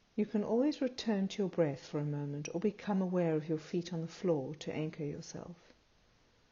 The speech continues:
Then, when you are ready, you can re-, return your attention back to becoming aware of thoughts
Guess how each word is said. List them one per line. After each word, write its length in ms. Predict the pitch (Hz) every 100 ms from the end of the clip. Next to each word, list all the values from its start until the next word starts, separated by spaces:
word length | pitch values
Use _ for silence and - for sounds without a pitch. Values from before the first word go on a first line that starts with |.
| _ _ _ _ _
Then, 360 | 185 170 165 196
when 180 | 196 170
you 100 | 156
are 100 | 156
ready, 460 | 160 160 202 254 - _ _ _ _ _ -
you 80 |
can 240 | 240 247 240
re-, 160 | 233
return 480 | 220 220 - 254 285
your 140 | 285 254
attention 680 | 247 175 147 - 135 147 - - _ _ _ -
back 300 | 233 226 -
to 100 | 220
becoming 480 | 233 - 185 180 180
aware 560 | 175 156 135 131 160 - _ _ _
of 120 | 175 170
thoughts 580 | 165 139 - - -